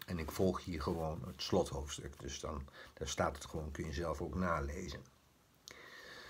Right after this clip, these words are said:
Ara had de strategie en de kennis om Kit te drillen. En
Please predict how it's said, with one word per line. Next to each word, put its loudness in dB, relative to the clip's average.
Ara 12
had 12
de 4
strategie 8
en 8
de 6
kennis 8
om 12
Kit 8
te -2
drillen. 8
En 4